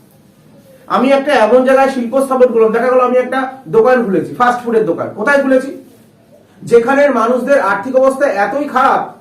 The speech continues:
তারা খাবার খেতে পারে না। বা ধরো আমি একটা সোনার দোকান খুলেছি, একটা সোনার দোকান কোথায় খুলেছি? যেখানের মানুষগুলো খেতে পারে না। এবার সেখানে যদি আমি একটা বড় করে সোনার দোকান খুলে রাখি, আমার দোকানের কি থরি সোনা বিক্রি হবে?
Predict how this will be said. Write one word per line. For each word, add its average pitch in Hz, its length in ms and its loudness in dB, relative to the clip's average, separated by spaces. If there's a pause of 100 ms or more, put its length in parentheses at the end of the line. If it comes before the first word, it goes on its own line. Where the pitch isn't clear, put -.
(280)
তারা 247 160 -2
খাবার 262 340 -2
খেতে 233 200 -2
পারে 131 240 -4
না। 113 60 -14 (2000)
বা 240 80 2
ধরো 262 240 4
আমি 285 120 2
একটা 285 180 -4
সোনার 254 340 -2
দোকান 226 260 0
খুলেছি, 135 360 -8 (600)
একটা 254 180 -8
সোনার 247 340 -2
দোকান 175 240 -6
কোথায় 262 220 0
খুলেছি? 269 420 -4 (220)
যেখানের 262 360 0
মানুষগুলো 247 400 -2
খেতে 240 240 2
পারে 170 180 -2
না। - 120 -10 (1080)
এবার 254 120 2
সেখানে 240 340 0
যদি 269 100 2
আমি 277 100 4
একটা 277 140 2
বড় 220 220 4
করে 262 220 2
সোনার 247 340 0
দোকান 254 300 0
খুলে 269 200 2
রাখি, 233 480 -2 (140)
আমার 220 260 0
দোকানের 247 420 2
কি - 320 -14
থরি 269 220 0
সোনা 262 220 0
বিক্রি 254 300 -6
হবে? 254 320 -6